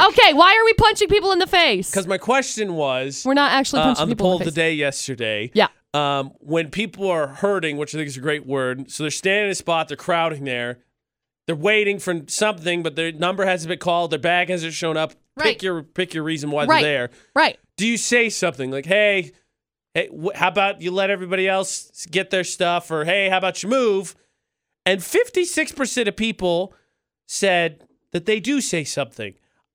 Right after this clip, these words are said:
Speaker 2: I'm not buying it, 'cause I saw a lot of those situations weekend, and I saw not a person say anything.
Speaker 1: I think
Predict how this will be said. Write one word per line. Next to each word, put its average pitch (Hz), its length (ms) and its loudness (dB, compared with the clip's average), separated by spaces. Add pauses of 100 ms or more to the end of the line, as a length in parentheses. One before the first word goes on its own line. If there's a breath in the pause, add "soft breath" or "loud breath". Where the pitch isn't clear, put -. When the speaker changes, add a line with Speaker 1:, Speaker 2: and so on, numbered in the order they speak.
Speaker 2:
I'm 359 160 0
not 330 260 0
buying 233 300 2
it, 147 60 -6
'cause 185 140 -4
I 285 60 -2
saw 262 260 0
a - 20 -2
lot 277 240 0
of 285 60 0
those 262 160 -4
situations 240 640 -4
weekend, 208 400 0
and 190 100 -2
I 220 80 2
saw 220 300 -2
not 277 400 0
a 294 40 -2
person 277 460 -2
say 254 300 -2
anything. 170 400 -6 (180 loud breath)
Speaker 1:
I 466 160 4
think 762 160 -2